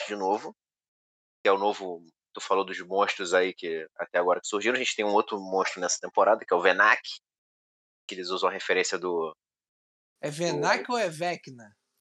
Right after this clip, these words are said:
Speaker 1: Vecna, desculpa. É, é parecido, só o T.
Speaker 2: Não, eu sei,
Speaker 1: <laughs> É o
Speaker 2: eu sei,
Speaker 1: Vecna,
Speaker 2: ué.
Speaker 1: exato. Aí, o... e cara, ele tava causando essas mortes, e aí as crianças se mobilizaram novamente, todo, porque todo mundo tentou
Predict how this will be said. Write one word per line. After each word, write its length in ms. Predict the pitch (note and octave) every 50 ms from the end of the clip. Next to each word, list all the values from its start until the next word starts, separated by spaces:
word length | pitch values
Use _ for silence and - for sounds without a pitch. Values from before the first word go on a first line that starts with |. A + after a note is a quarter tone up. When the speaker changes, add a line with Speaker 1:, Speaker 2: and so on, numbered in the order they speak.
| _ _ _ _ _ - -
Speaker 1:
Vecna, 440 | G#2 G2 F#2 - - E2 D#2 D2+
desculpa. 580 | D#2 - - - - - E2 D#2+ _ _ D#2 D2+ _ _ _ _ _ _ _ _ _ -
É, 180 | - G3 A#3 C4 C4+ C#4+ D4+ D3+ D#3
é 40 | - -
parecido, 640 | - E4 C#4+ - - - - E3 C#3+ G#2+ D#2+ D2+ - _ _
só 180 | - - - A#2+
o 40 | B2+
T. 120 | - - A#2 A2+ A#2+
Speaker 2:
Não, 300 | B2 A#2+ - A#3+ G3+ D3+
eu 60 | C#3 D#3+
sei, 240 | - - - E3 -
Speaker 1:
<laughs> 400 | _ _ _ _ _ _ A#2+ A2
É 80 | A2+ A#2
o 60 | A2+ -
Speaker 2:
eu 140 | A2 G2+ F#2
sei, 200 | - - D#3 D#3
Speaker 1:
Vecna, 80 | D3 C3
Speaker 2:
ué. 100 | B2 A#2
Speaker 1:
exato. 300 | G2 F#2 A2 G#2+ - - _ _ _ _ _ _ _ _ _ _ _ B2
Aí, 260 | B2+ B2+ D3 G3 A#3 F#3+ B2 A2 - _ _ _ _ _ _ _ _ _ _ _ _ _ _ _ _ _ _ _ _ _ _
o... 920 | G#2+ G#2+ G#2+ G#2 G#2 G2+ G2+ G2 G2 G2 F#2 F2+ F2+ F2 E2 E2 E2 B1+ - - _ _ _ _ _ _
e 80 | C#3+ D3
cara, 300 | - G3 E3+ B2+ G#2+ G#2+
ele 140 | A#2 B2 -
tava 260 | - B2+ A#2+ A#2+ C#3+
causando 320 | - - D#3 C3+ B2+ A#2 A2+
essas 180 | - C3+ C#3+
mortes, 420 | D3+ C#3+ B2 B2 D3 D#3+ - E3+ E3+
e 80 | F3+
aí 120 | F3+ F3+ G3
as 120 | G3 -
crianças 320 | - F3+ D#3 D3 D3 - - -
se 80 | - F3+
mobilizaram 560 | F3 F3+ D3+ B2 A#2 B2 G#2+ F#2+ F#2 F2+ F#2
novamente, 400 | F2+ F#2 F#2 A2 G#2+ A2 B2+ - -
todo, 160 | D#3+ D#3 C#3+
porque 160 | - - -
todo 180 | - G3+ F#3+ F#3
mundo 160 | F3 F#3 E3+
tentou 320 | - F3 D#3+ - E3+ E3